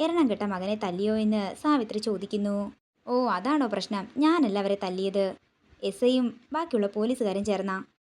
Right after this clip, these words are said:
ഞാൻ തടഞ്ഞിട്ടാ നിർത്തിയത്, അല്ലെങ്കിൽ അവര് വീണ്ടും തല്ലിയേനെ." ഒരു പോലീസ് ഉദ്യോഗം കയ്യിലുണ്ടെന്ന് കരുതി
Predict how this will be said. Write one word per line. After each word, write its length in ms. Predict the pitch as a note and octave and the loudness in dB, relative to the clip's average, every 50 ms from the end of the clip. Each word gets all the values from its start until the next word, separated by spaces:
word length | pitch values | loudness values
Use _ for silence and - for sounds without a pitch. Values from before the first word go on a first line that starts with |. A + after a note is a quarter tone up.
| - G#3+ | -14 -10
ഞാൻ 300 | G#3+ G#3 G3 A3 C4+ C#4 | -6 -6 -4 -4 -2 -2
തടഞ്ഞിട്ടാ 380 | D4 C4+ C#4+ D4+ D4+ D4+ D4 | -2 -2 -4 -4 -2 -2 -2
നിർത്തിയത്, 480 | C4 A#3+ A3+ A3 A#3 B3 A#3 A3 G#3+ G#3+ - - | -2 -2 -4 -2 -2 0 0 0 -2 -2 -2 0
അല്ലെങ്കിൽ 320 | C#4+ D4+ E4 E4+ D4+ B3+ G3+ | 2 2 2 2 2 2 0
അവര് 260 | F#3+ G3 G#3 G3 F#3 | 0 0 0 0 0
വീണ്ടും 360 | F3+ F#3 F3 F3 F3+ B3 A#3+ | 0 -2 -4 -2 -2 -4 -2
തല്ലിയേനെ." 500 | A#3 A3 A3+ A#3 B3+ C4+ C4+ C4+ C4+ C4 - _ _ _ _ _ _ _ _ - | -2 -2 -2 0 2 2 2 2 0 -2 -4 _ _ _ _ _ _ _ _ -6
ഒരു 160 | C#4+ D4+ D#4+ C#4 | -4 -4 -4 -4
പോലീസ് 340 | D#4+ D#4+ E4+ F4+ G4 F#4 - | -2 -2 0 0 0 0 0
ഉദ്യോഗം 380 | B3+ G#3 G#3+ G#3 G#3 A3 A3+ A3 | 0 2 2 2 2 2 0 0
കയ്യിലുണ്ടെന്ന് 500 | G#3 F#3+ F#3+ G#3+ A3 A3 G#3+ A3 A3 A3+ | 0 0 0 0 -2 0 0 0 0 0
കരുതി 400 | A3 G#3+ G#3+ G3+ G#3+ G3+ F#3 | 0 -2 -2 0 -2 -4 -4